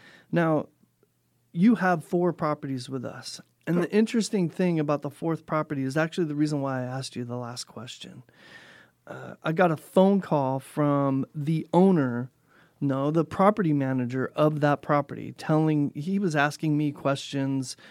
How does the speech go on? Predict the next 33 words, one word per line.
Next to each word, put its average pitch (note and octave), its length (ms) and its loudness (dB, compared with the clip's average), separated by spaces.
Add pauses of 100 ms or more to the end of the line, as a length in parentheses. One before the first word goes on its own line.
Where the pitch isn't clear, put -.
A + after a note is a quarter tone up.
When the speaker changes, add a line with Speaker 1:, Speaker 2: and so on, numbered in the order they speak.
(220)
Speaker 1:
that E3 500 2
led E3+ 500 2
me A#3+ 200 6
to G#3 120 2
believe F3 420 4
that D#3+ 220 0
they F#3+ 160 4
were G#3+ 160 2
willing F3 360 2
to D3 60 -4
sell F3 300 0
the D#3 120 -6
home. C3 520 0 (500)
And D#3+ 540 0 (100)
so D3+ 720 0
we, G3 560 0 (540)
we F#3 160 8
pursued A#3+ 440 4
that, E2 260 -2
didn't E3+ 280 4
we? A2+ 200 -4 (140)
We, E3 520 4 (200)
and E3 160 0
I, D#3+ 80 0
and E3+ 220 -2
I, D#3+ 220 0 (240)
I D3 120 0
called F#3 380 4
you F3 140 2
immediately C#3+ 640 2
and B2+ 100 -12
I C3 80 -12
said, B2+ 300 -12